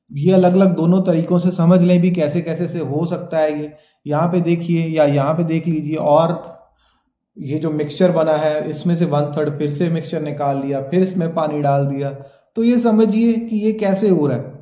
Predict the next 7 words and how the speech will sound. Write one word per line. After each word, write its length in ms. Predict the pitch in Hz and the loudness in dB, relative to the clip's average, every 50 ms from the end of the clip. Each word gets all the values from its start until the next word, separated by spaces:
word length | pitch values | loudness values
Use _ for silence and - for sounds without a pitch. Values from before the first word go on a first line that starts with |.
| - _ _ _ _ _ _ _ _ _ _ _ - _ - | -20 _ _ _ _ _ _ _ _ _ _ _ -12 _ 2
right? 320 | 175 180 190 180 - - - - - - - _ _ - _ _ _ _ - | 4 4 4 4 2 -2 -10 -12 -18 -20 -20 _ _ -20 _ _ _ _ -2
तो 400 | 190 196 196 196 190 - - - - | 0 2 2 2 0 -4 -6 -8 -10
ये 220 | 156 147 165 185 190 | -2 2 4 6 8
milk 380 | 180 170 175 202 - - - | 8 8 6 4 2 -2 2
का 140 | - 214 208 | 4 4 4
proportion 600 | 202 208 202 175 170 180 180 175 175 208 202 196 | 4 2 -2 -2 0 2 0 2 2 0 -2 0
था, 140 | 196 190 | 0 0